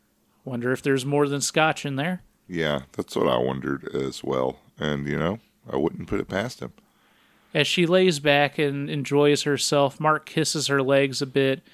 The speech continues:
Speaker 1: and she finally sits up and says that if he wants to have sex, they can have sex, but she seems to not want him to go down on her. Mark asks if she's never had sex that way before, and she says, "Of course she has."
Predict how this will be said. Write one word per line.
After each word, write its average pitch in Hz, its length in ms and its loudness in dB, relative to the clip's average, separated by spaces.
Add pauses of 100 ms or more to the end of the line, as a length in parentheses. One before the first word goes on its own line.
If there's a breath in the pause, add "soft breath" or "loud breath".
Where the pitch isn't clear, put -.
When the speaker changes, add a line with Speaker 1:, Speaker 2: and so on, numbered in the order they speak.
(340 soft breath)
Speaker 1:
and 139 80 -4
she - 120 -2
finally 151 340 2
sits - 340 0
up 139 220 0
and 135 180 0
says 135 480 0
that 131 240 0 (300 soft breath)
if - 80 -4
he 175 100 2
wants 240 240 4
to - 80 -2
have 156 300 0
sex, - 420 0
they 151 140 0
can 151 120 -8
have 170 220 -2
sex, - 600 -2 (360 loud breath)
but 147 120 0
she 180 120 0
seems 196 340 0
to 160 60 -2
not 147 240 2
want 147 220 0
him 143 180 0
to 135 60 -2
go 127 200 2
down 127 340 0
on 113 160 -6
her. 113 220 -8 (920)
Mark 190 260 4
asks 202 300 2
if 143 80 0
she's 147 320 -2
never 143 380 2
had 147 220 0
sex - 360 0
that 131 200 2
way 127 160 2
before, 156 500 -2
and 139 120 -4
she 190 200 -2
says, 202 260 0
"Of 214 100 -2
course 285 280 -2
she 127 240 -2
has." - 380 -4